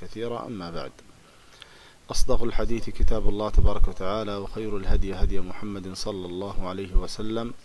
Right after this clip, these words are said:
وشر الأمور محدثاتها، وكل محدثة بدعة، وكل بدعة ضلالة، وكل ضلالة في النار. السلام عليكم ورحمة الله وبركاته.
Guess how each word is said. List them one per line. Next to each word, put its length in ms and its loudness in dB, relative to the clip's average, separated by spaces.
وشر 380 -8
الأمور 380 -6
محدثاتها، 800 -2
وكل 380 -4
محدثة 580 2
بدعة، 520 -2
وكل 300 -12
بدعة 340 -6
ضلالة، 580 -2
وكل 220 -10
ضلالة 920 -4
في 80 -14
النار. 280 -12
السلام 400 2
عليكم 420 -4
ورحمة 380 4
الله 400 4
وبركاته. 800 0